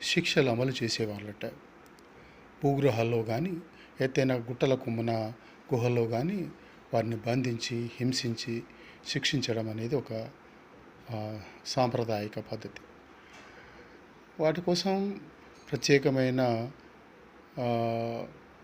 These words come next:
జైళ్ళను నిర్మించేవారు. కట్టుదిట్టమైనటువంటి సైన్యం పహరాతో ఉండేటువంటి జైళ్ళు. శత్రువులకు విధించినటువంటి శిక్షల అమలు కోసం ప్రత్యేకమైనటువంటి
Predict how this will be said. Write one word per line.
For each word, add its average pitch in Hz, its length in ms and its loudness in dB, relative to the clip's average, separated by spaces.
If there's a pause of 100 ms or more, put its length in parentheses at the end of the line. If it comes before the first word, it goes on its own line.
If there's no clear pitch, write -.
జైళ్ళను 135 420 6
నిర్మించేవారు. 107 760 -4 (240)
కట్టుదిట్టమైనటువంటి 110 1200 -4 (540)
సైన్యం 117 460 0
పహరాతో 113 540 0
ఉండేటువంటి 107 580 -6
జైళ్ళు. 113 400 -4 (360)
శత్రువులకు 135 500 4
విధించినటువంటి 127 1040 2
శిక్షల - 500 0
అమలు 127 360 2
కోసం 120 480 -2
ప్రత్యేకమైనటువంటి 131 1300 0